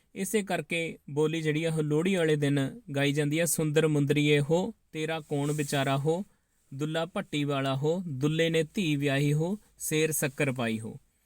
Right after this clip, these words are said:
ਸੋ ਆਹ ਕਹਾਣੀ ਸੀ ਦੁੱਲੇ ਭੱਟੀ ਦੇ ਤੇ ਸੁੰਦਰ ਮੁੰਦਰੀਏ, ਜਿਹੜਾ ਤੁਸੀਂ ਲੋਕ ਗੀਤ ਗਾਉਂਦੇ ਹੋ। ਦੇਬੂ ਰਾਮ, ਦੇਬੂ ਬ੍ਰਾਹਮਣ ਦੀਆਂ ਦੋ ਧੀਆਂ ਸੁੰਦਰ ਮੁੰਦਰੀਏ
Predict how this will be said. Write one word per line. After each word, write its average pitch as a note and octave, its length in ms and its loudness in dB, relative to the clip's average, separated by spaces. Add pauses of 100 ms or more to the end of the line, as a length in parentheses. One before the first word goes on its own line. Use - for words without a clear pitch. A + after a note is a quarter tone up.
(460)
ਸੋ E3+ 180 -6
ਆਹ G3+ 140 2
ਕਹਾਣੀ F#3 400 0
ਸੀ F3+ 320 -2 (520)
ਦੁੱਲੇ D#3 280 -4
ਭੱਟੀ F3+ 300 -8
ਦੇ D#3+ 140 -6
ਤੇ F3 120 -4
ਸੁੰਦਰ D#3 360 -2
ਮੁੰਦਰੀਏ, D3+ 400 2
ਜਿਹੜਾ D3+ 220 2
ਤੁਸੀਂ D3 420 0 (340)
ਲੋਕ C#3 320 -2
ਗੀਤ D3 260 -4
ਗਾਉਂਦੇ C3 340 0
ਹੋ। D3+ 180 -2 (520)
ਦੇਬੂ C3+ 400 -4
ਰਾਮ, D3 480 -2 (300)
ਦੇਬੂ D3+ 320 -2
ਬ੍ਰਾਹਮਣ F3 380 0
ਦੀਆਂ D#3+ 180 0
ਦੋ C#3+ 180 0
ਧੀਆਂ C#3 340 -2
ਸੁੰਦਰ C#3+ 360 0
ਮੁੰਦਰੀਏ C#3+ 480 0